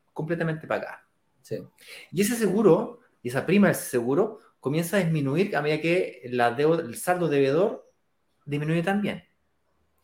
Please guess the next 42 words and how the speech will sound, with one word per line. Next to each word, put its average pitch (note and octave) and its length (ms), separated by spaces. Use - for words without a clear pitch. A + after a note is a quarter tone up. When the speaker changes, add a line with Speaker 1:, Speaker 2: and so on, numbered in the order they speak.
Speaker 1:
Y D#3+ 80
se E3+ 120
pueden A3+ 280
sacar A3 280
de G#3 80
forma G#3 220
independiente, F#3 640
sin - 200
embargo, E3+ 380
tiene D#3+ 160
una C3 80
serie E3 180
de E3 80
desventajas C#3+ 640
hacerlo. - 260
Ahora, - 220
Speaker 2:
Sí. - 160
Speaker 1:
el C3+ 80
seguro C4+ 260
de B3+ 100
vida B3 200
con A#3 100
ahorro, C#3+ 420
si C#3+ 100
bien C#3 80
es C#3 60
cierto, D#3 180
tiene D3+ 120
algunos D3 260
beneficios C3 360
tributarios, C#3+ 500
eh, A#2+ 540
no D3+ 120
se - 120
comparan F#3 400
con F#3+ 80
los E3 80
beneficios D3 340
que C#3+ 100
puede C#3+ 200
tener C3 300
eventualmente C#3 1080